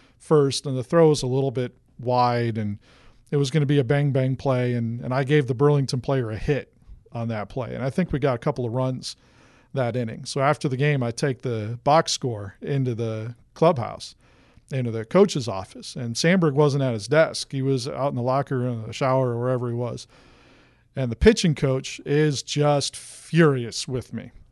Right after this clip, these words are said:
Because, of course, as you know, anything that's a borderline hit or an error that leads to runs and earned runs and messes with his staff E R A and his pitcher's E R A, every pitching coach in America is furious with the official score.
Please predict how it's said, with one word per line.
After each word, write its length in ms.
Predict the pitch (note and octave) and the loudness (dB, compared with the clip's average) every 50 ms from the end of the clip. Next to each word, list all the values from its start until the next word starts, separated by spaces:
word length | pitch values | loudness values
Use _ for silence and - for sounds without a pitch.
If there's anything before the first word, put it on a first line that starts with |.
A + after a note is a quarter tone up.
| _ _ _ _ _ _ _ _ _ _ _ _ - _ | _ _ _ _ _ _ _ _ _ _ _ _ -8 _
Because, 500 | - C#3+ - - D#3 C#3 B2+ B2 A#2 - | -6 -4 0 0 0 0 0 -2 -4 -6
of 200 | B2+ G#2+ G#2 - | -8 -8 -10 -4
course, 360 | - - G3+ F#3+ D#3+ C#3+ - - | 4 6 6 8 6 6 4 0
as 160 | D#3 C#3 C3 | 0 0 0
you 80 | C#3+ | 0
know, 280 | C#3+ D3+ D#3 C#3+ B2+ A#2+ | 2 2 0 0 0 -2
anything 440 | C3 E3 F#3 E3+ - F3 E3 D3 C#3+ | 0 0 -2 0 0 0 0 0 0
that's 220 | C3+ C3 B2 - | -2 -4 -4 -6
a 40 | C3+ | -6
borderline 560 | A#2 C3 E3 F3+ F3 E3 D#3 D#3 C#3+ C#3 C3+ | 0 2 4 6 6 4 4 4 2 2 2
hit 200 | A2 D#3 F3+ E3+ | 2 2 2 2
or 140 | E3 D3+ C#3+ | 2 0 0
an 100 | C3+ C3 | 0 2
error 280 | D3 D#3 D3+ C3+ B2+ B2 | 2 2 2 2 0 -2
that 160 | B2 C3+ C3 | -2 -2 0
leads 240 | C#3+ D#3+ D#3+ C#3 C3 | 0 0 0 0 -2
to 100 | C3+ C#3+ | -2 0
runs 460 | C3 D3+ E3 E3 D#3+ D3+ D3 C#3 - - - - - - - | 2 2 4 4 4 2 0 -2 -4 -8 -14 -20 -20 -12 -6
and 140 | - C3+ C#3 | -4 2 6
earned 300 | D#3+ G3 G#3+ A3 G3+ E3 | 8 8 8 8 8 6
runs 320 | D3 C3+ B2+ C3 C3 A#2 | 4 4 2 2 0 0
and 100 | C#3 C#3 | 2 4
messes 420 | C#3+ E3 E3+ D#3+ - F3 D3+ C3 B2+ | 6 6 6 6 4 2 0 0 2
with 200 | C#3+ D3+ C#3+ - | 4 4 4 4
his 160 | D#3 C#3+ - | 2 0 2
staff 360 | - - F3 E3+ E3+ D#3+ - | 4 6 8 8 8 6 4
E 80 | F3+ D#3+ | 4 4
R 200 | D#3 D3+ D3 D#3 | 6 6 6 6
A 80 | D#3 | 6
and 100 | D3+ C#3 | 4 4
his 100 | C3 A#2+ | 0 -4
pitcher's 460 | - - G3+ G#3+ - - D#3+ D3 C3 D3 | 2 2 2 4 4 0 -2 -2 0 0
E 100 | C#3+ C#3+ | 0 2
R 220 | C3+ C3 B2+ C3+ | 2 2 2 0
A, 200 | C3+ C3+ C3 B2 - - - - - - | 0 0 -2 -4 -6 -12 -20 -20 -2 4
every 300 | F3+ F#3 G3+ F#3 F#3 E3 | 6 8 8 8 8 6
pitching 360 | - F#3 F3+ - - D#3 C#3 | 6 4 4 4 4 0 2
coach 320 | - E3 D#3 D3 C#3 - | 4 6 6 6 4 2
in 60 | D3 | 0
America 520 | C#3 C3+ C#3+ E3+ F#3 F#3 E3 D3+ - - C3 | 0 4 6 8 10 10 10 8 6 2 -2
is 280 | B2+ C3+ - C#3 B2+ - | -2 -2 -2 -2 -2 -4
furious 640 | - - F3+ F#3 F3+ D3+ C3 B2 A#2 G#2+ - - - - - - - _ - | -4 0 2 4 6 6 4 2 0 -2 -2 -6 -10 -12 -18 -20 -20 _ -2
with 160 | D#3+ D3 - | -2 -2 0
the 140 | - C#3+ C3 | 0 -2 -2
official 380 | A#2+ - D#3 C#3 - - C#3 | 0 0 -2 -2 -2 -4 -8
score. 440 | - - - - C#3+ B2+ G#2 - - | -10 -8 -4 -2 -2 -2 -2 -6 -12